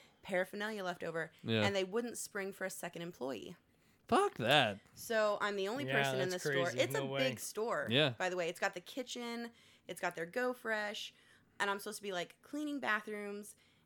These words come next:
Speaker 1: and doing stock count and writing schedules, but also making sure that both of the doors on opposite ends of the
Speaker 2: Mm-hmm.
Speaker 1: store, I can see both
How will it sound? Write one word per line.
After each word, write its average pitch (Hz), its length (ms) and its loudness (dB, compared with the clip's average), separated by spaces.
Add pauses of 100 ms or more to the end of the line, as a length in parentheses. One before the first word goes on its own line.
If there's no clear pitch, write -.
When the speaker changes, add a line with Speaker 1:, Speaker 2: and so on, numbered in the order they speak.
(120)
Speaker 1:
and 180 480 -4
doing 294 300 -4
stock 202 360 -2
count 190 520 -6
and 175 280 -6
writing 285 300 -2
schedules, 190 680 -6 (460)
but 220 100 2
also 262 220 2
making 240 220 -4
sure 226 160 -4
that 175 280 -4
both 214 260 2
of 202 100 -8
the 190 60 -2
doors 196 600 0 (220)
on 190 100 4
opposite 185 300 0
ends 180 200 -2
of 170 140 -4
the 160 280 -4 (180)
Speaker 2:
Mm-hmm. 123 300 4 (400)
Speaker 1:
store, 262 460 2
I 185 120 6
can 185 160 -4
see 233 260 -6
both 175 460 0